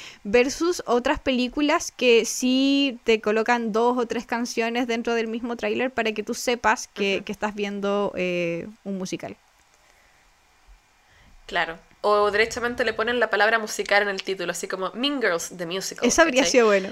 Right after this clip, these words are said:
Speaker 2: Eh, para que al tiro se sepa, cierto, weón, sí, ah, si se podía. Pero,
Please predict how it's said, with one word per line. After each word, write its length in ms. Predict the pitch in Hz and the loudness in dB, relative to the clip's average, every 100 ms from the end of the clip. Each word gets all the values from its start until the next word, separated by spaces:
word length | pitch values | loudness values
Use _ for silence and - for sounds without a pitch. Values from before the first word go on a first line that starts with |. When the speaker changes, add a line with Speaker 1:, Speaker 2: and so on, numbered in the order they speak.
| - | -2
Speaker 2:
Eh, 140 | - - | 0 2
para 160 | 185 185 | 2 2
que 80 | |
al 120 | 185 - | 0 -2
tiro 220 | 269 311 | -2 0
se 120 | 302 | 0
sepa, 680 | - 302 302 311 294 294 294 _ - | -2 -2 0 0 2 0 -4 _ -10
cierto, 600 | 262 - 330 453 440 - 415 403 | -6 -2 2 2 2 0 0 2
weón, 220 | 381 403 392 | -2 -4 -4
sí, 220 | - 285 | -6 -4
ah, 60 | - - | -4 -4
si 80 | 208 | -4
se 120 | 202 | -4
podía. 420 | 196 190 208 190 - - - - - - | -2 0 0 -2 -8 -16 -16 -20 -8 2
Pero, 640 | 220 214 208 208 208 202 | 4 4 4 4 4 2